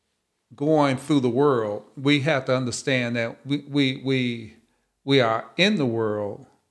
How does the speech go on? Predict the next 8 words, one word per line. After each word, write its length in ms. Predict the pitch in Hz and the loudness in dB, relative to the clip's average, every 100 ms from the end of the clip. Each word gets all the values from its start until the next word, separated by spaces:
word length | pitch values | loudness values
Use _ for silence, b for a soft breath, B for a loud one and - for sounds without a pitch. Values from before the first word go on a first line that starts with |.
| _ | _
but 100 | 135 | 0
we're 200 | 120 131 | 2 0
not 280 | 120 113 110 | -2 -4 0
of 280 | 147 175 123 | 2 2 0
the 80 | 117 | -8
world. 460 | 101 85 87 90 - _ _ _ _ _ _ - | -8 -12 -14 -18 -20 _ _ _ _ _ _ -6
And, 840 | 135 127 120 113 113 110 107 110 110 _ _ | -2 0 -2 -2 -4 -6 -8 -12 -18 _ _
uh, 160 | 135 | -16